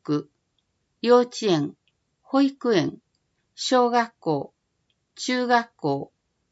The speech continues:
高等学校など。審査日、九月上旬予定。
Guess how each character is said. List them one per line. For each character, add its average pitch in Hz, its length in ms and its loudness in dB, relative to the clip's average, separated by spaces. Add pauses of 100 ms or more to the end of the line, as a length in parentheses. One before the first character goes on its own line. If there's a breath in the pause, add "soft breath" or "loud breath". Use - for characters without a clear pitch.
(300)
高 277 220 0
等 269 240 2
学 247 240 0
校 143 240 -4
な 156 180 0
ど。 - 240 -10 (1700)
審 269 360 2
査 240 240 0
日、 156 260 -6 (600)
九 277 180 0
月 214 380 0
上 175 320 0
旬 143 320 -4 (340)
予 165 160 2
定。 165 420 -4